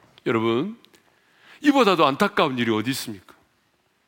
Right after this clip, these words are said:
이것은 꼭 뭐와 같냐면요, 내가 약속을 했기 때문에 너와 결혼을 하지만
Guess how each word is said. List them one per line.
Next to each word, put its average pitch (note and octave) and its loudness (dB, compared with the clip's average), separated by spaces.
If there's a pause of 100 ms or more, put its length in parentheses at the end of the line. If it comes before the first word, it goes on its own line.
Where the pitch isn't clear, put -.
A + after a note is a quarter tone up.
(1300)
이것은 A#2+ -2
꼭 A#2+ -4
뭐와 G#2+ -4
같냐면요, G#2+ -8 (1300)
내가 G#2+ -4 (340)
약속을 C#3+ -4
했기 D#3 -6
때문에 A2 -4 (1300)
너와 A2+ -6
결혼을 B2 -6
하지만 A#2+ -6